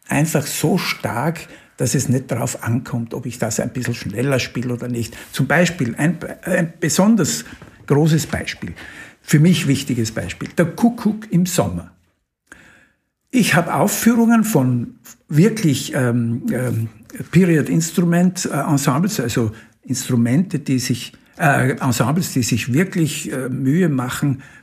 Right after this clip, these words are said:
originalgetreu zu spielen. Ich höre ein Tempo. Und ich hab nie erlebt, wenn ich einen Kuckuck gehört hab, dass der in Stress ist.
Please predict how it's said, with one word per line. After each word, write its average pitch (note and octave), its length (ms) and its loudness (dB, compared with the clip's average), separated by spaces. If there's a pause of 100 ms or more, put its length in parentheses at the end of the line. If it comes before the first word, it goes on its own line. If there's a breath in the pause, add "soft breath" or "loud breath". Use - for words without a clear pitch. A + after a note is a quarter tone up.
(340 loud breath)
originalgetreu C3 1040 2
zu C3 160 -4
spielen. F3+ 600 -2 (380 loud breath)
Ich - 320 -4
höre D#3 540 2 (520 loud breath)
ein C3 260 0
Tempo. D3 540 2 (4000 loud breath)
Und C3+ 240 -2
ich F3 240 2
hab E3 160 2
nie C#3 400 2
erlebt, A#2+ 500 -4
wenn C3+ 120 -2
ich B2 120 -4
einen A2+ 100 0
Kuckuck - 480 -8
gehört C#3 280 -8
hab, C#3+ 160 -6
dass C3 180 -10
der C3 140 -6
in D#3+ 120 -4
Stress - 560 -8
ist. - 320 -16